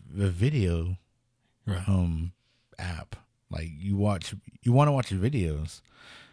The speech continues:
Speaker 1: but now, like, it always says, like, you might wanna post photos <clears throat> so you can get the most engagements or most engagement from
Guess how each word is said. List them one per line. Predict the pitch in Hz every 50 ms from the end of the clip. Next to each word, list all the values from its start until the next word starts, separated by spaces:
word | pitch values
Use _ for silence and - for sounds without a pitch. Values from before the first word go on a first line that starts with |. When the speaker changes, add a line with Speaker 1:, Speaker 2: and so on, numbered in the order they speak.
| _ _ _ _ _ _ _ _ -
Speaker 1:
but | 95 90
now, | 92 110 113 117 113 110 104
like, | 95 90 85 82 82 - - - _ - - - - - - - _ _ _
it | - 92 104
always | 117 120 120 113 -
says, | - - 117 113 113 104 92
like, | 90 85 82 82 82 - - - - -
you | 101
might | 104 123 117 110
wanna | 107 107 104 101
post | - - 110 104 98 - -
photos | - 110 110 107 95 87 85 85 87 87 - - - - _ _ _ -
<clears throat> | - 202 185 160 143
so | 110 - -
you | 110 98
can | 104
get | 101 98 101
the | 104
most | 95 95 101 101 - -
engagements | 98 92 87 95 98 98 95 92 87 82 73 - - - - - _ _ _ -
or | 104 98 92 85
most | 92 98 104 110 107 - -
engagement | 95 90 87 92 95 98 104 95 95 90 87 87 - -
from | - - 87 85 82 82 82 90